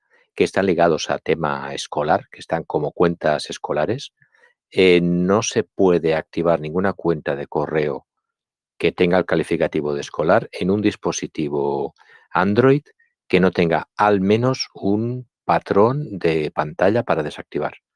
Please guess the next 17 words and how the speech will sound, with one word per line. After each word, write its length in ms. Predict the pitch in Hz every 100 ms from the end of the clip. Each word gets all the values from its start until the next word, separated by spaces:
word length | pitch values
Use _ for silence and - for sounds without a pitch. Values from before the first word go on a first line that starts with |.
| _ -
o 80 | 90
una 160 | 92
contraseña. 640 | 90 87 82 76 - 78
Es 80 | 80
decir, 120 | -
aquello 300 | 80 - 87
de 120 | 98 95
tener 240 | 87 87
el 40 |
dispositivo 400 | 85 82 - 87
que 100 | -
tocas 280 | - 87 87
la 100 | 82
pantalla 400 | 85 78 80 76
y 60 | 73
se 180 | - 87
abre, 320 | 104 156